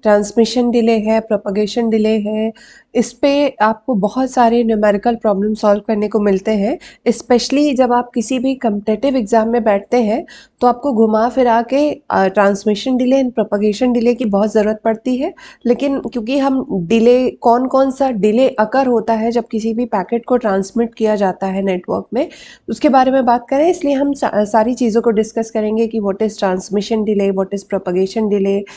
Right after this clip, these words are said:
what is queuing delay and what is processing delay, ठीक है। तो चलिए हम लोग, अ, ट्रांसमिशन डिले से स्टार्ट करते हैं फटाफट। तो what is transmission delay?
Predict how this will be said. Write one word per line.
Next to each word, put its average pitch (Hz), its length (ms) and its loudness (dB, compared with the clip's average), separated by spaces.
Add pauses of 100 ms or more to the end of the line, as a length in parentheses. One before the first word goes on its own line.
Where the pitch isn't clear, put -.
(280)
what 233 180 2
is 254 160 -4
queuing 226 460 2
delay 208 280 2 (500)
and 214 280 2 (160)
what 226 180 0
is 294 180 0
processing 202 580 -4
delay, 147 340 -8
ठीक 277 180 0
है। 254 60 0
तो 247 120 -2
चलिए 233 260 2
हम 247 140 -2
लोग, 247 220 2 (340)
अ, 190 220 4
ट्रांसमिशन 220 800 2
डिले 240 260 4
से 254 180 0
स्टार्ट 196 360 0
करते 220 300 -2
हैं 226 220 -2
फटाफट। 208 440 -2 (420)
तो 294 280 4
what 233 240 0
is 320 120 -2
transmission 226 720 0
delay? 240 280 0